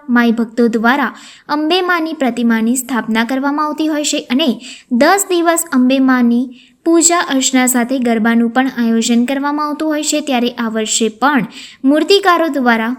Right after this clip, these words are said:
મા અંબા માની પ્રતિમાને આખરી ઓપ આપતા નજરે પડ્યા હતા અને ગત વર્ષ કરતાં આ વર્ષે માઈ ભક્તોનો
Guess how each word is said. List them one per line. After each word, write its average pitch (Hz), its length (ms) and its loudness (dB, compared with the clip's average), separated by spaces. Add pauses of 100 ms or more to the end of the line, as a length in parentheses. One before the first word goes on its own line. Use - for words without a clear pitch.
(100)
મા 262 320 4
અંબા 285 420 2
માની 302 400 -4
પ્રતિમાને 233 680 0
આખરી 240 460 -2
ઓપ 262 240 -2
આપતા 226 340 -2
નજરે 220 340 0
પડ્યા 294 340 -2
હતા 311 300 0 (400)
અને 311 460 2
ગત 359 300 2
વર્ષ 339 300 2
કરતાં 247 420 0
આ 233 160 0
વર્ષે 226 360 0
માઈ 233 260 2
ભક્તોનો 254 640 0